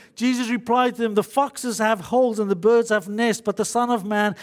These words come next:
has nowhere to lay his head." And to the other one he said, "Follow me and allow the dead to bury their own dead." Meaning,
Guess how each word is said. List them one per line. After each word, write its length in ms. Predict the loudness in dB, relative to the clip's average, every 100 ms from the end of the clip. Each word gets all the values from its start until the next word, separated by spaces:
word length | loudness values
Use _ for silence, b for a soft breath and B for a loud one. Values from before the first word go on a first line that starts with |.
| B
has 180 | -2 -2
nowhere 400 | 0 2 4 4
to 160 | 0 -2
lay 280 | 2 2
his 180 | 0 -4
head." 380 | -10 -12 -12 -14 _ B B B B
And 140 | -6
to 60 | 0
the 100 | 4
other 220 | 6 6
one 120 | 4
he 100 | 2
said, 420 | 2 4 4 4 -6 B
"Follow 380 | 2 4 4
me 200 | 2 2
and 100 | 2
allow 400 | 4 4 4 4
the 100 | 2
dead 380 | 0 2 0 0
to 100 | -6
bury 460 | -4 0 2 2 0
their 200 | 0 0
own 220 | 0 -2
dead." 380 | -6 -8 -12 -20 _ b b b b b
Meaning, 680 | 2 4 4 2 0 -8